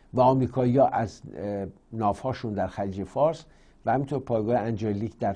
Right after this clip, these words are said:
ترکیه و پایگاهشون در قطر استفاده خواهند کرد.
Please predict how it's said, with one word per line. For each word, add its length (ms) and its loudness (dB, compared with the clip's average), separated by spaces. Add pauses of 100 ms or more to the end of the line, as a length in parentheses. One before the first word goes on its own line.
ترکیه 420 -4
و 100 2
پایگاهشون 600 -2
در 160 -2
قطر 440 -4 (500)
استفاده 600 -6
خواهند 380 -16
کرد. 140 -20